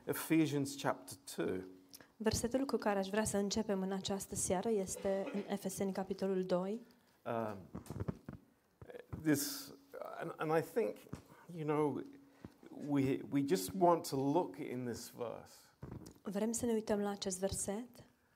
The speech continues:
Speaker 1: and, and recognize the, like, the depth of the problem of the unregenerate man.
Speaker 2: Și să recunoaștem, uh, adâncimea problemei omului,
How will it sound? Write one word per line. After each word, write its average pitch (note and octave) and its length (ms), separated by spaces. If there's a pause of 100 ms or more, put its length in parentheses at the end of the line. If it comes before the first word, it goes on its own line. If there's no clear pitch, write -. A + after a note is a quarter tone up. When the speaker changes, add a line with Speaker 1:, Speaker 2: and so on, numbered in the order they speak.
(260)
Speaker 1:
and, B2+ 580
and C3 500 (340)
recognize C3 1080
the, B2 360 (840)
like, B2+ 380
the B2+ 100
depth F#3 640 (640)
of C#3+ 300
the A#2+ 100
problem D#3+ 880
of B2+ 320
the C3+ 180 (160)
unregenerate C3+ 1200 (160)
man. A2 420 (580)
Speaker 2:
Și - 160
să A#3+ 140
recunoaștem, A#3+ 1000
uh, G3 280 (180)
adâncimea G#3+ 800
problemei G#3 800
omului, F#3+ 640